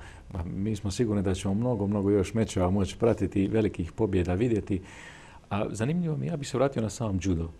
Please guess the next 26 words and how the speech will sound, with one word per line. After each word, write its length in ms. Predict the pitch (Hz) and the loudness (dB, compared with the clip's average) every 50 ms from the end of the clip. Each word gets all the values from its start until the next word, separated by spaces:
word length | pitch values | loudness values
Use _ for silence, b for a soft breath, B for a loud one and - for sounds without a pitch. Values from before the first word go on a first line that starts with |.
| - - - | -20 -14 -12
općenito 420 | - 90 - - 95 90 - 156 151 | -10 -8 -4 -4 -2 -2 -2 -4 -2
kao 120 | - 98 | -2 -2
takav. 300 | - - 95 - - 87 | -2 -2 -4 -2 -2 -2
Zanimljivo 400 | 80 98 139 151 156 147 135 123 | 0 0 0 2 2 2 2 2
mi 100 | 117 110 | 2 2
je 60 | 104 | 2
bilo 220 | 101 120 127 113 104 | 2 2 2 2 4
vidjeti, 380 | 113 120 98 95 85 - 98 90 | 4 2 2 0 -2 -2 -4 -2
judo 200 | 120 120 107 104 | 0 0 2 2
ima, 280 | 110 110 104 95 95 101 - - - - | 2 2 2 0 -2 -4 -6 -10 -12 -8
e, 40 | - 98 98 95 92 90 87 78 - - - - - - 80 - | -6 -6 -4 -4 -4 -4 -6 -8 -10 -12 -14 -14 -14 -12 -8 -4
dakako 340 | - 95 - 117 110 - - | -4 -2 0 0 0 0 0
gradaciju 540 | 85 101 98 90 95 95 104 - - 95 85 | 2 2 2 4 4 4 2 2 0 -4 -2
kao 140 | - 95 90 | 0 0 0
i 40 | 87 | 0
sve 180 | - - 101 | 0 0 0
drugo 220 | 98 98 90 87 85 | 2 2 2 2 2
napredovanje. 680 | 90 92 90 92 - 90 - - 110 107 113 - - | 2 2 0 0 -2 -4 -6 -4 -6 -6 -4 -4 -2
Jedno, 300 | - 123 113 104 104 - B B B B B B B B B B - | -2 -2 -2 -2 -4 -6 B B B B B B B B B B -6
pojasovi 460 | - 151 143 131 113 - - 117 110 101 | 0 2 4 4 4 2 2 2 2 2
da 80 | 101 | 2
su 160 | 92 - 101 | -2 -4 -6
počeli 320 | - - - - - 113 107 | -6 -6 -6 -2 -2 -2 0
zapravo 460 | 104 143 147 - 131 127 120 117 117 b b b b b - - - | 0 -2 -2 0 -2 -2 -2 -4 -8 b b b b b -20 -8 -2
na 140 | 113 113 | 0 2
zapadu. 440 | 104 95 98 90 87 90 - - - | 2 4 4 2 2 0 -2 -6 -6